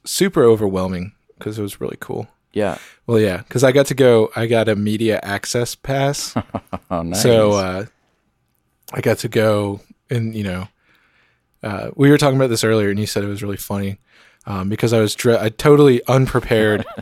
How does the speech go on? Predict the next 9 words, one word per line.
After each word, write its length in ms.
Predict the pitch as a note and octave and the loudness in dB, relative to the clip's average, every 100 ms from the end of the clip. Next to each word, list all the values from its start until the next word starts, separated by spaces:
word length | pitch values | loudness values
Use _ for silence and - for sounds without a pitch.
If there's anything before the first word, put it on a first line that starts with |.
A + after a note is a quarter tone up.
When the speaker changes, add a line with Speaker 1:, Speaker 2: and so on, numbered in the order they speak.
| - G2+ | -16 -16
Speaker 2:
<laughs> 340 | - _ G2+ | -18 _ -6
Speaker 1:
dressed 460 | - B2 A2+ - - _ _ _ _ _ _ - | 2 4 4 0 -6 _ _ _ _ _ _ 4
way 180 | C3 | 4
too, 420 | B2 C3 A#2 A2 G#2+ - _ _ _ _ _ | 4 2 0 -2 -8 -18 _ _ _ _ _
like, 240 | A#2+ A2 - | -10 -8 -4
badly 420 | G#2 G#2 B2 C3+ | -2 0 0 0
for 320 | - D#3 E3+ | 4 4 6
it. 100 | F3 - C#3+ | 2 -4 -16
Speaker 2:
Yeah. 160 | - G2 | -8 -8